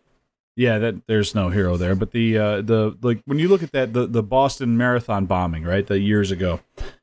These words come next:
like, there's an explosion going on. No one knows how many there are, you know, there, there's going to be, nothing's, you know, what's scheduled. And you've got, you know, smoke and blood and people crying, and, and there's people running towards the fire.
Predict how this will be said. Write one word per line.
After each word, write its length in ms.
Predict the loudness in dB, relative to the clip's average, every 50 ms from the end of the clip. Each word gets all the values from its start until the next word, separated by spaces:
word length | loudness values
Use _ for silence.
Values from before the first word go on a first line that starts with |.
| _ _ -2
like, 300 | 0 0 0 0 -4 -8 _
there's 260 | -8 -4 -2 -2 0 0
an 80 | 0
explosion 560 | -2 -2 -4 -6 -2 -2 0 0 0 -2 -4
going 300 | -2 0 0 0 0 0
on. 400 | 0 0 0 0 0 0 -2 -2 -4
No 160 | -2 0 0
one 140 | 2 2 0
knows 160 | 0 -2 -2
how 160 | -2 -2 0
many 160 | 0 0 0
there 560 | 0 0 0 0 0 2 2 2 2 2 0 0
are, 100 | -2 -4 -4
you 80 | -2 0
know, 140 | 0 2 2
there, 200 | 2 2 0 0
there's 280 | 0 0 -2 -2 -2 -2
going 280 | -2 0 0 0 0
to 60 | 0
be, 280 | 0 0 0 2 2 0
nothing's, 420 | 0 0 0 0 0 0 -2 -2
you 220 | -2 -4 -2 0 0 0
know, 80 | 2 2
what's 200 | 2 2 2 0
scheduled. 440 | -2 -2 0 0 0 0 -2 -2 -4 _ _ _ _ -8 -8 -6 -8 -8 -12 _ _ -4
And 160 | -2 0 0
you've 140 | 0 0 0
got, 240 | 0 0 0 0 0
you 80 | 0
know, 120 | 0 0 -2
smoke 680 | -4 -4 -4 -4 -2 0 0 2 2 0 0 -2 -4
and 180 | -4 -4 -4 -4
blood 380 | -4 -2 0 0 2 0 0 -2
and 120 | -4 -8
people 240 | -8 -6 -6 -6 -6
crying, 460 | -4 -2 -2 0 2 2 2 2 2
and, 220 | 2 2 0 -2 -4 -4
and 180 | -2 0 2 2
there's 180 | 2 0 -2 -2
people 380 | -2 0 0 0 0 -2 0
running 360 | 0 0 2 2 2 0 0
towards 420 | 0 0 0 2 2 2 0 -2 -4
the 100 | -8 -8
fire. 440 | -2 2 2 2 2 2 -2 -8